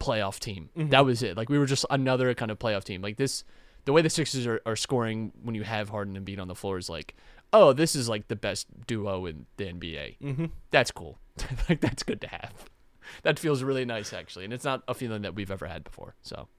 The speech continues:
Speaker 2: And it's unreal. Like, we, we've joked, and we're also somewhat serious about, like, getting rid of Tobias Harris. Um, but, like, it's wild to sh-, to just see, like, his deficiencies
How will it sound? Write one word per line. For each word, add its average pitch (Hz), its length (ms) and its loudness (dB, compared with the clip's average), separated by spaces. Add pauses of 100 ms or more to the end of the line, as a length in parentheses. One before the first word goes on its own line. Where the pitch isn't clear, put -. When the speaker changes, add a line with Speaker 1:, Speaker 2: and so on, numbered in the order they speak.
Speaker 2:
And 165 140 4
it's 190 180 0
unreal. 156 400 4
Like, 123 280 4
we, 139 300 -4 (420)
we've 185 340 -4 (300)
joked, 139 600 2 (140)
and 131 220 0
we're 123 120 0
also 117 300 -2
somewhat 110 360 -6
serious 107 340 -10
about, 104 300 -12
like, 107 220 -12 (360)
getting 101 240 -10
rid 98 140 -12
of 98 120 -16
Tobias 98 340 -8
Harris. 107 320 -10 (340)
Um, 117 500 0 (300)
but, 151 120 0
like, 135 320 0 (240)
it's 175 260 6
wild 123 560 2 (160)
to 127 180 -2
sh-, - 220 -6 (280)
to 143 140 -2
just 135 240 -2
see, 135 300 4
like, 117 240 2
his 135 180 0
deficiencies 120 880 -4